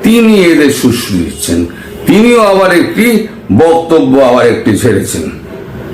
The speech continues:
তিনি লিখেছেন, আমি তো নাম নিই না, এদের নাম নেওয়া তো অনুচিত। তো তিনি লিখেছেন, বিপ্লবের সাথে বিশ্বাসঘাতকতাকারী র এর এজেন্ট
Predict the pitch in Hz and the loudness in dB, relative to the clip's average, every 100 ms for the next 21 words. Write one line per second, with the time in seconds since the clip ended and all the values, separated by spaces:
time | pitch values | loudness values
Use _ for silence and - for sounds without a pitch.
0 | - - - - - 175 208 190 185 190 | -14 -12 -10 -2 2 4 4 2 2 2
1 | 214 226 214 - - - 202 208 180 180 | 2 2 -2 -8 -10 -2 2 2 2 2
2 | 190 190 190 208 415 - - - - - | 4 4 2 0 -2 -8 -12 -12 -12 -12
3 | - - - - - - - 135 135 - | -12 -12 -12 -12 -10 -10 -6 -4 -2 0
4 | - - 151 - - 165 156 156 151 156 | 2 2 2 2 2 2 2 2 2 2
5 | 151 143 131 - - 135 147 - - - | 2 2 2 0 2 2 2 0 -4 -4
6 | - - - - - - - - - - | -10 -12 -12 -12 -12 -10 -10 -8 -8 -4
7 | - - 202 214 220 208 185 175 190 185 | -2 2 2 2 2 2 2 2 2 2
8 | 143 185 196 214 214 - 196 190 196 185 | 0 0 0 2 2 2 0 0 0 2
9 | 185 - 190 185 156 165 165 175 175 170 | 0 0 -2 -2 0 0 2 2 2 2
10 | 160 160 160 147 117 151 160 165 165 160 | 2 2 4 2 4 2 4 4 2 2
11 | 156 139 160 123 | 2 2 2 2